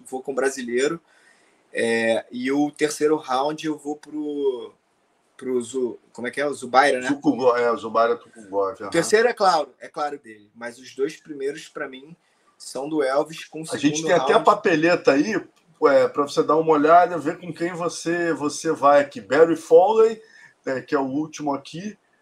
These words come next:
Speaker 2: deu os dois primeiros pro Zubaira. É, o, o Evan Field deu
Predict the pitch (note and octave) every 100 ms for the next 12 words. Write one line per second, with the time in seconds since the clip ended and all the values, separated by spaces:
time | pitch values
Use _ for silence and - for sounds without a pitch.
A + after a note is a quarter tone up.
0 | _ C3+ D3+ F3 E3+ D3 C#3+ A2+ D3 G3
1 | - F3+ D#3 D#3 E3 D#3+ - D#3 E3 C3
2 | A#2+ A2+ A2+ A2 A2+ - - A#2+ A#2+ A#2+
3 | B2 C3+ C3+ C4+ C3 C4 - B2+ B2+ B2+
4 | - - D#3 D#3+ D3 C3+ - C#3+ F#3 G3+
5 | - - _ _ _ _ _ C3+ D3 E3
6 | E3+ F3+ -